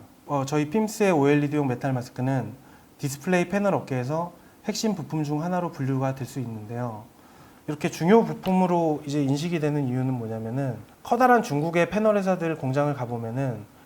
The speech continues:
거대한 이제 증착기들이 일렬로 이제 쭉 어레이가 되어 있고요. 거기에 투입되는 재료들이 각각 각종의 유기물질, 그리고 저희 메탈 마스크,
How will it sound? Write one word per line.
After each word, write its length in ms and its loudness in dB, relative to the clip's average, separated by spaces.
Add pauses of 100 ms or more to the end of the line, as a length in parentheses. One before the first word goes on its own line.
거대한 400 4
이제 160 -2
증착기들이 920 -4
일렬로 440 2
이제 320 -8
쭉 240 -10 (380)
어레이가 320 0
되어 200 -10
있고요. 380 -12 (600)
거기에 340 2
투입되는 880 2 (160)
재료들이 580 0 (220)
각각 500 0
각종의 600 0
유기물질, 680 -2 (440)
그리고 240 0
저희 340 -2
메탈 300 -2
마스크, 480 -4